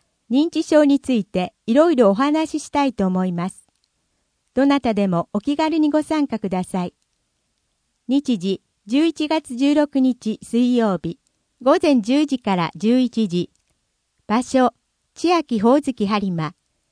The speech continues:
東野添二丁目十八の六。申し込み問い合わせ。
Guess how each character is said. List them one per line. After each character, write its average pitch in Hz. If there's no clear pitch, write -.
東 285
野 269
添 196
二 220
丁 269
目 220
十 277
八 277
の 175
六。 170
申 294
し -
込 311
み 294
問 277
い 262
合 240
わ 226
せ。 -